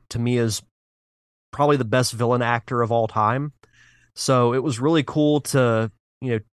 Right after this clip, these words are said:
go back and revisit that episode. And it was one that, you know, you, you had told me I, when I started podcasting that I'd get to interview him, I'd laugh in your face.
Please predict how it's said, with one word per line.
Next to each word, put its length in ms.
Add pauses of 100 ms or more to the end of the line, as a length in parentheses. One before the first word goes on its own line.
(220)
go 160
back 220
and 100
revisit 480
that 160
episode. 480
And 80
it 80
was 160
one 360
that, 220 (300)
you 140
know, 60
you, 280
you 160
had 120
told 240
me 120
I, 200 (160)
when 120
I 60
started 320
podcasting 640
that 100
I'd 80
get 140
to 100
interview 360
him, 200
I'd 140
laugh 240
in 80
your 120
face. 400